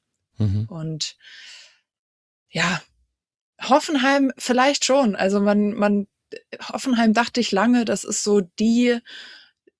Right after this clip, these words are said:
Speaker 2: die Känguru-Mannschaft, heißt es ja, äh, in unserem Ranking. Aber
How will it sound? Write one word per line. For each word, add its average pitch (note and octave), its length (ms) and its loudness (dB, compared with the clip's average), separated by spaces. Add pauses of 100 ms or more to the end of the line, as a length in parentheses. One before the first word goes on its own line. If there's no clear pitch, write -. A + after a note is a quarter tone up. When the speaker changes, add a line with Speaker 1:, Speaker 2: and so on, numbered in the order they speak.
(100)
Speaker 2:
die G#3+ 120 2
Känguru-Mannschaft, A3+ 960 0
heißt G#3 240 0
es G#3 160 -8
ja, G#3 180 0
äh, G3 320 -6
in G3 120 -4
unserem G3+ 320 -2
Ranking. G#3 580 2 (500)
Aber F3+ 720 0